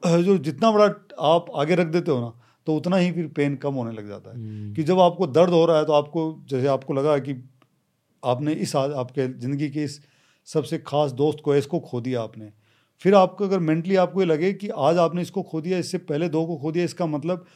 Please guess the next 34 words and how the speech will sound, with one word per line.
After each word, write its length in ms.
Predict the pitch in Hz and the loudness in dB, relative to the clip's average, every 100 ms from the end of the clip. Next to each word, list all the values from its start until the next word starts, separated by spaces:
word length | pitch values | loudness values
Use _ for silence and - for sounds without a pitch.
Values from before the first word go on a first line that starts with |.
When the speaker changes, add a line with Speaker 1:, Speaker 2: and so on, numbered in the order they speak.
| _ - | _ -4
Speaker 1:
हो 80 | |
सकता 260 | 175 196 214 | -2 -2 -2
है 60 | 208 | -2
फ्यूचर 320 | 190 180 220 | -2 0 2
में 160 | 226 | 2
भी 80 | 226 | 2
आप 200 | 196 175 | 2 2
अपने 200 | 170 170 | -2 -6
दा-, 180 | 156 147 | -4 -4
साथियों 400 | - 147 123 156 | -4 -6 -4 -6
को 100 | 147 | -6
खोने 160 | 123 127 | -6 -6
वाले 240 | 113 110 | -6 -10
हैं। 200 | 110 - _ _ _ _ | -14 -20 _ _ _ _
तो 80 | - | 2
आप 400 | 202 196 165 - - | 4 4 2 -10 -4
धीमे 200 | 135 180 | -2 0
धीमे 220 | 175 185 | 0 -2
वो 180 | 180 180 | -4 -4
जो 100 | 170 | -2
दर्द 280 | 135 175 | 0 0
है 100 | 156 | 0
उसको 220 | 151 147 156 | -4 -6 -10
सहने 300 | - 131 156 | -4 -4 -4
के 120 | 147 | -6
लिए 140 | 143 | -8
अपने 220 | 143 135 | -8 -8
आप 180 | 131 123 127 | -8 -8 -10
को 160 | 120 | -12
आप 100 | 117 117 _ _ _ _ - | -12 _ _ _ _ _ -20
अकोमोडेट 500 | 123 127 123 117 117 | -10 -6 -6 -6 -8
कर 120 | - | -12
देते 280 | 107 107 107 | -14 -14 -18
हो। 140 | 101 | -20